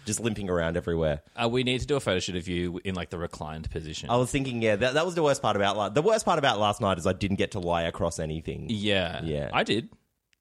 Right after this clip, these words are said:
Speaker 2: Towards the end of the night, I lay across a
Speaker 1: Oh, yeah, you were lying d-, were you lying down in that bar?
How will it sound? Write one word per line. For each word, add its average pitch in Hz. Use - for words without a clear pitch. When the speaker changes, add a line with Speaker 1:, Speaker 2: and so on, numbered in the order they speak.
Speaker 2:
Towards 104
the 95
end 92
of 87
the 80
night, 80
I 85
lay 80
across 80
a 80
Speaker 1:
Oh, 190
yeah, 196
you 196
were 185
lying 262
d-, 107
were 147
you 403
lying 440
down 190
in 262
that 131
bar? 139